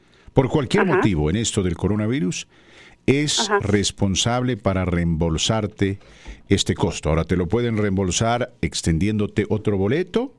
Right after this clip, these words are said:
Speaker 1: si quieren, o te lo pueden reembolsar en dinero, ¿no? Tienen que encontrar la forma de negociar esto contigo. Eso es lo que ha dicho el Departamento de Transporte del, del gobierno federal estadounidense, ¿no?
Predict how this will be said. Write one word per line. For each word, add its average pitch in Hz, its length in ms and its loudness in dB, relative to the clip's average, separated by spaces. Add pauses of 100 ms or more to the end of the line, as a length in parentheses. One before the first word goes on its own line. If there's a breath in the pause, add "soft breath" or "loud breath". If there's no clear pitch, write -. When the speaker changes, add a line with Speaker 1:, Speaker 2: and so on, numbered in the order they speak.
Speaker 1:
si - 240 -4
quieren, 98 520 0 (540 loud breath)
o 104 120 4
te 104 100 0
lo 95 120 0
pueden 107 300 0
reembolsar 98 480 0
en 104 80 0
dinero, 127 340 0
¿no? 139 120 -2
Tienen 127 280 -2
que 113 100 0
encontrar 107 420 -2
la 104 80 -2
forma 110 320 -2
de 95 100 0
negociar 90 640 0
esto 107 260 -2
contigo. 98 460 -2 (800)
Eso 143 220 2
es 127 80 0
lo 127 80 -2
que 131 100 0
ha 127 60 0
dicho 131 220 0
el 113 80 -2
Departamento 104 600 0
de - 40 -12
Transporte 104 680 0 (540 loud breath)
del, 87 260 2
del 90 200 2
gobierno 131 520 0
federal 113 500 0
estadounidense, 76 800 -2
¿no? 175 200 0